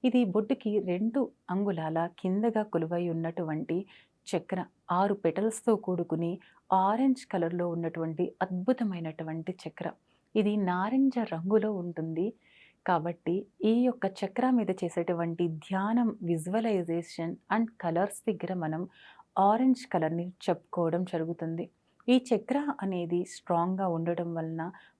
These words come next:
మానవునిలో ఉత్సాహంగా, ఆనందంగా, సంతోషంగా ఉండటానికి and భావోద్వేగాలన్నీ కూడా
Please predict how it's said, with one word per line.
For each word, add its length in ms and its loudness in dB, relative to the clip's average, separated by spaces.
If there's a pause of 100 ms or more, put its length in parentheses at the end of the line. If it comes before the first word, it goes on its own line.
మానవునిలో 800 0 (360)
ఉత్సాహంగా, 840 -2 (300)
ఆనందంగా, 720 0 (160)
సంతోషంగా 840 -2
ఉండటానికి 760 -4 (420)
and 180 0 (120)
భావోద్వేగాలన్నీ 1200 0
కూడా 280 -6